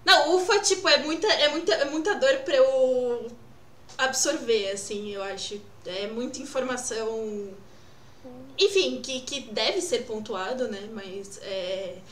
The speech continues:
Speaker 1: deu até aquele, aquele, aquela apreensão, sabe? Assim, aquela dor no peito que você fala, "Caralho, tipo, desculpa." <laughs>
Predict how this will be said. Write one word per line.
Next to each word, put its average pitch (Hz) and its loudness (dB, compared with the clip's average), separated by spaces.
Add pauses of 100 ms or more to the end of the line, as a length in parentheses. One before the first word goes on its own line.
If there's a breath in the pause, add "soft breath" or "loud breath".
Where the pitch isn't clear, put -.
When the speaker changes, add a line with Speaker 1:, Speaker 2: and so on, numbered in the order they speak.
(240 loud breath)
Speaker 1:
deu 233 2
até 240 -2
aquele, 277 -2
aquele, 240 -2
aquela 240 -4
apreensão, 240 -4
sabe? 220 -6
Assim, 214 -8
aquela 190 -10
dor 208 -4
no 202 -6
peito 220 -4
que - -12
você 202 -8
fala, 202 -8
"Caralho, 208 -6 (140)
tipo, 185 -10 (140)
desculpa." 190 -8 (340 loud breath)
<laughs> - 10